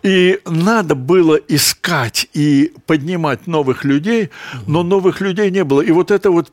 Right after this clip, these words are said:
Speaker 1: пересменка далась ему очень дорого.
Speaker 2: Хорошо. Ну, мы, я просто в Сталина всую, извините,
Speaker 1: Ну,
Speaker 2: та-,
Speaker 1: понятно,
Speaker 2: Иосиф
Speaker 1: понятно.
Speaker 2: Виссарионович.
Speaker 1: У Горбачёва, Горбачёв на его месте должен был человек, э, типа Деголя, Черчилля, может быть, Сталина.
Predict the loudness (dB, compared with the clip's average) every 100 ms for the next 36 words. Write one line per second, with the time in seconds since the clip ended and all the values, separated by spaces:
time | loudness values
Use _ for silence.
0 | -2 0 2 0 -2 -2 -4 -4 -4 -4
1 | -4 -10 -18 -8 -2 0 0 0 -2 -2
2 | -2 -2 -2 0 0 0 0 0 -2 -8
3 | -2 2 2 2 2 2 0 -2 -2 0
4 | 2 2 2 -2 -2 0 0 0 -2 0
5 | 0 0 0 2 2 0 -2 -2 -2 0
6 | 0 -2 -2 -2 -4 -4 -2 0 0 0
7 | 0 0 0 -2 -8 -18 -20 -18 -4 -2
8 | 0 -2 -2 -2 0 0 0 0 0 0
9 | 0 0 0 -2 0 2 2 2 -2 -8
10 | -20 -20 -8 0 2 4 4 2 0 -2
11 | 0 0 0 -2 -2 0 2 2 2 -2
12 | -2 0 0 -2 -2 -2 0 -2 -4 -4
13 | -4 -4 -2 0 0 0 -2